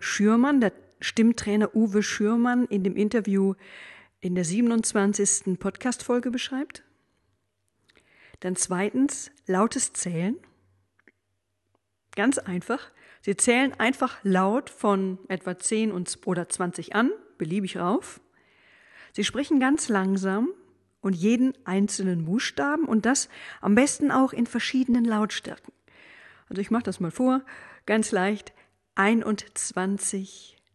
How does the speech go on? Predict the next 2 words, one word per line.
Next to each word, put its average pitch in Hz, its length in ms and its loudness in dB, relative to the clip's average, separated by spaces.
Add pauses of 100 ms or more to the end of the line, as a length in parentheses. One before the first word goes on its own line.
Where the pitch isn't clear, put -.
zweiundzwanzig, 185 1900 -4 (140)
dreiundzwanzig, 185 1700 -2